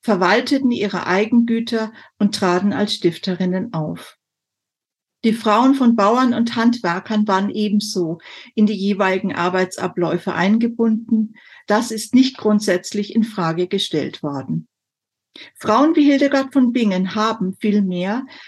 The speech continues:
ihr Standesbewusstsein ganz klar zum Ausdruck gebracht. So hat Hildegard auf dem Robertsberg nur adlige Frauen in den Konvent aufgenommen.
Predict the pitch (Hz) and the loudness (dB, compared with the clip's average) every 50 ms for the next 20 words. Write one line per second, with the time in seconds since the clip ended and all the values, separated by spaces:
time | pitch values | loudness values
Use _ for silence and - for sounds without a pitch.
0 | - _ _ - 233 233 233 277 262 320 370 339 302 - - - 208 190 196 196 | -20 _ _ -2 0 0 2 2 2 4 2 2 0 -2 -4 -4 -2 0 0 0
1 | - - - - 214 208 208 214 208 214 214 269 302 - - - - 233 202 190 | -2 -4 -4 -2 -2 0 0 0 0 2 0 0 0 -4 -8 -8 -4 -2 -2 0
2 | 190 208 214 - 233 233 - 170 170 170 170 - - - 175 165 - 175 - - | -2 -4 -4 -4 -4 -4 -2 -4 -4 -6 -6 -8 -8 -8 -6 -6 -6 -6 -8 -6
3 | - 156 165 - - - - - - _ _ _ _ _ _ _ _ - - 226 | -8 -8 -8 -8 -10 -16 -18 -20 -20 _ _ _ _ _ _ _ _ -4 -2 0
4 | 220 214 214 - 247 269 285 277 302 294 294 294 285 277 269 - 202 202 - 202 | 0 0 0 2 2 4 4 4 4 2 2 2 0 0 0 -2 -4 -2 0 0
5 | 190 190 - 240 233 240 262 254 254 - - - 240 226 233 233 - 233 226 240 | -2 0 0 0 0 0 -2 -2 -4 -8 -6 -2 0 0 0 0 2 2 4 4
6 | 240 - - 254 254 269 277 269 202 185 - 190 175 - - - 185 190 202 214 | 2 0 0 0 0 2 2 0 -2 -2 -2 -2 -4 -4 -4 -4 -2 -2 0 -2
7 | 214 - 226 214 208 202 208 - - 208 196 185 175 175 180 175 - - 185 180 | -2 -2 -2 0 0 -2 -2 -4 -2 -2 -2 0 -2 -2 -4 -6 -8 -6 -4 -4
8 | 175 175 - - 185 165 160 156 151 147 143 147 160 - - | -4 -4 -4 -4 -4 -2 -2 -4 -4 -4 -6 -6 -6 -8 -10